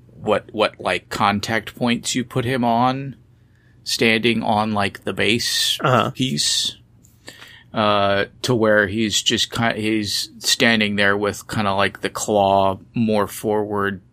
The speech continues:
Speaker 1: and he's looking the other direction, and, like, you can put, like, smoke coming out of the gun, like he just, like, he's finished firing it, and he's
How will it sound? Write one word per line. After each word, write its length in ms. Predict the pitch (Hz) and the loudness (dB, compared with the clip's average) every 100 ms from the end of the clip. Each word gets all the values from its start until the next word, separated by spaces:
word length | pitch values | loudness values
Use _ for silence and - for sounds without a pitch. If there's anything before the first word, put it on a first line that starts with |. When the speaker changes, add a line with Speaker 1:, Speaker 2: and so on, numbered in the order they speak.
| _ _ _ _ _ _ _ | _ _ _ _ _ _ _
Speaker 1:
and 540 | 110 101 98 98 95 92 | -2 0 -2 -4 -6 -6
he's 260 | 107 104 | -6 -4
looking 240 | 107 101 107 | -6 -4 -2
the 100 | 104 | 0
other 200 | 101 101 | 0 0
direction, 580 | 92 92 - 104 95 92 | -2 -4 -4 -6 -6 -4
and, 280 | - 92 92 | -4 -4 -4
like, 320 | 90 98 - - - - - - | -6 -8 -16 -20 -20 -20 -16 -2
you 120 | 117 | 0
can 180 | - 107 | 2 0
put, 200 | - - | -2 -2
like, 280 | 101 - - | -2 -2 -4
smoke 520 | - - 110 101 - - | -2 0 0 0 -6 -8
coming 320 | 110 98 95 | -4 -2 0
out 140 | 95 | -2
of 80 | 95 | -2
the 80 | 98 | -2
gun, 320 | 98 92 92 | 0 -2 -2
like 160 | 92 - | -6 -6
he 100 | 98 | -6
just, 380 | - 98 - - - _ - | -4 -2 -4 -8 -20 _ -8
like, 220 | 101 95 | -8 -8
he's 380 | 104 110 - - - | -10 -10 -12 -16 -18
finished 600 | 131 - - 127 104 - - | -16 -8 2 2 2 -2 -4
firing 560 | - 95 92 90 90 | 0 2 2 -2 -4
it, 220 | 92 87 123 | -4 -6 -8
and 180 | 98 | -12
he's 520 | 101 95 90 90 - | -10 -10 -8 -6 -8